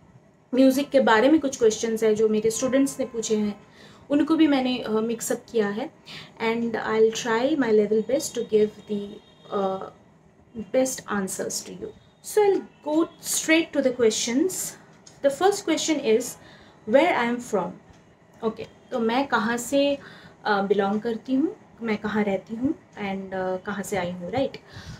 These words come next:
तो I am from, actually I was born and brought up in Asansol। Asansol एक बहुत ही, अ, प्यारा छोटा सा शहर है, अ, कोलकाता से चार पाँच घंटे लगते हैं by road।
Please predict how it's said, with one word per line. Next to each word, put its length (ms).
तो 280
I 140
am 140
from, 400
actually 640
I 160
was 380
born 260
and 160
brought 540
up 240
in 120
Asansol। 800
Asansol 400
एक 140
बहुत 360
ही, 240
अ, 120
प्यारा 640
छोटा 300
सा 140
शहर 240
है, 340
अ, 380
कोलकाता 360
से 140
चार 360
पाँच 200
घंटे 240
लगते 360
हैं 120
by 260
road। 280